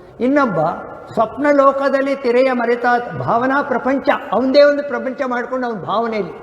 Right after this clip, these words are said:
ಗೊತ್ತಾ ಸಿನಿಮಾ? ಬ್ಯೂಟಿಫುಲ್ ಬ್ರೈನ್, ಅವನು ಕೆಲಸ ಮಾಡ್ಕೊಂಡು ಅವನು, ಅವನೇ ಸ್ವಪ್ನದಲ್ಲಿದ್ದು ಸ್ವಪ್ನ ಕ್ರಿಯೇಟ್ ಮಾಡಿ ನಿಮ್ಮನ್ನೆಲ್ಲ ಸ್ವಪ್ನದಲ್ಲಿ ತಗೊಂಡೋಗ್ತಾನೆ ಅವನು,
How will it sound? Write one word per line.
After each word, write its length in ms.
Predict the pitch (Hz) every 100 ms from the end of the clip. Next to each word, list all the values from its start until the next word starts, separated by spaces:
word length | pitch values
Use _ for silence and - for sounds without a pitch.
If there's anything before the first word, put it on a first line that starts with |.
| - - - - - _ -
ಗೊತ್ತಾ 220 | 170 170 185 - - - - - - - _ - _ _ _ - -
ಸಿನಿಮಾ? 240 | 202 190 131 - - - - - - - - - 254 262 - - - - - - - - - - - - - - - -
ಬ್ಯೂಟಿಫುಲ್ 420 | 240 269 240 233
ಬ್ರೈನ್, 380 | 170 175 156 123 - - - -
ಅವನು 220 | 320 370
ಕೆಲಸ 240 | 302 233 247
ಮಾಡ್ಕೊಂಡು 360 | 247 214 262 233
ಅವನು, 160 | 233 - - - - -
ಅವನೇ 380 | 180 247 302 311
ಸ್ವಪ್ನದಲ್ಲಿದ್ದು 760 | - 262 285 302 269 277 254 302
ಸ್ವಪ್ನ 260 | 208 - 302
ಕ್ರಿಯೇಟ್ 460 | - 254 285 -
ಮಾಡಿ 240 | 269 277 302
ನಿಮ್ಮನ್ನೆಲ್ಲ 560 | 254 269 277 277 285
ಸ್ವಪ್ನದಲ್ಲಿ 460 | 262 247 294 285 311
ತಗೊಂಡೋಗ್ತಾನೆ 520 | 262 269 294 - 285
ಅವನು, 180 | 247